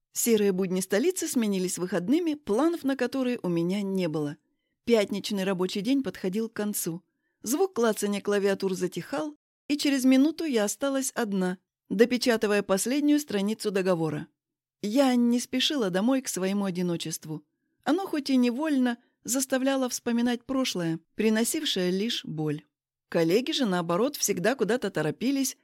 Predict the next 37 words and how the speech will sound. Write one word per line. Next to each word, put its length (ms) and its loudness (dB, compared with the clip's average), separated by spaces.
как 220 0
только 280 -2
рабочий 380 0
день 180 0
подходил 480 -4
к 40 -14
концу. 480 -4
И 80 -2
прям 240 4
сразу 380 2
после 300 -4
того, 260 2
как 200 -2
директор 420 0
фирмы 400 0
уезжал 440 0
на 120 -2
своём 300 0
дорогущем 640 0
авто, 500 -2
в 200 -4
офисе 500 0
никого 460 2
не 140 0
оставалось. 720 -4
Конечно, 480 0
все 200 -2
держались 480 0
за 100 -6
свои 320 -2
места, 440 -4
ведь 220 -4
хорошая 440 0
работа 340 -2
сейчас — 500 -6
большая 520 -2
редкость. 560 -8